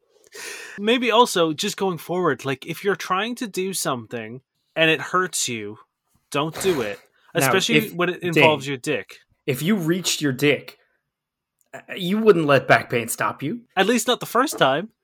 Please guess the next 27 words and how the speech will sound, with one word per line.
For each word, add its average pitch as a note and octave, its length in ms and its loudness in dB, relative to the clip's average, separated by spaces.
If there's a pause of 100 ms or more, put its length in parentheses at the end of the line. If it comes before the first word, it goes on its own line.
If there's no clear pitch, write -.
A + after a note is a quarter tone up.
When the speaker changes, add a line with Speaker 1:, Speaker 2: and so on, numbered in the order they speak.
(280)
Speaker 1:
But E3+ 260 6
Speaker 2:
No. F#3+ 60 -6
Speaker 1:
you've, F#3 260 -6
you've E3+ 220 0
learned G#3 200 2
a G3+ 40 0
valuable F3 500 2
lesson G#3+ 300 -4
here, A#2 160 -6
and C#3+ 100 -6
let C3+ 140 -10
me D#3 80 -8
tell B3+ 220 -2
you, A#2 180 -4 (240)
when C3 160 -4
it - 100 -8
comes C3 300 -6
to - 120 -8
your A#3 200 -8
penis, D#3 580 -4 (640)
if D3+ 160 0
something D#3+ 380 -4
is B3 100 -2
causing C3+ 400 0
you F3+ 100 -6
pain, C#3+ 380 -6
stop, - 460 -2